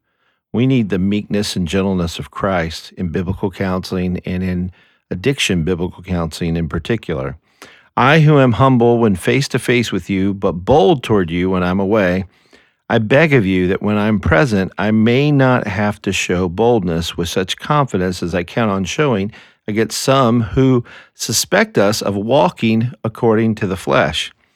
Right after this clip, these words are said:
Here's what he's gonna say, uh, an antithesis of that. "For though we walk in the flesh," so he's saying, "Hey, we walk in the flesh. We're not waging war according to the flesh."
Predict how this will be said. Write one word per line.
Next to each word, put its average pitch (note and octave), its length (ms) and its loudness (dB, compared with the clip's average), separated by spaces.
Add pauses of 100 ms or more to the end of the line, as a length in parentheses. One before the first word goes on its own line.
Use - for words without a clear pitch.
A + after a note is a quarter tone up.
(380)
Here's D#3 600 2
what C3 140 4
he's A2+ 120 0
gonna G#2 180 -4
say, A2+ 460 0 (560)
uh, - 200 -10
an A2 180 -2
antithesis G#2+ 840 -2
of E2 140 -4
that. D#2+ 300 -4
"For G2+ 180 -6
though C3 160 2
we A#2 140 4
walk A2+ 400 2
in C#3+ 80 2
the F#2+ 100 0
flesh," C3 720 0 (400)
so - 80 -6
he's G2 120 -2
saying, B2 220 0
"Hey, C#3 260 2 (260)
we E3 80 0
walk E3 260 2
in C3 80 4
the G#2+ 80 2
flesh. G2 480 0 (560)
We're A#2+ 120 2
not C#3 200 4
waging C3+ 400 6
war D3 300 6
according E3 440 2
to F2+ 80 -2
the D#2 120 -2
flesh." - 560 -4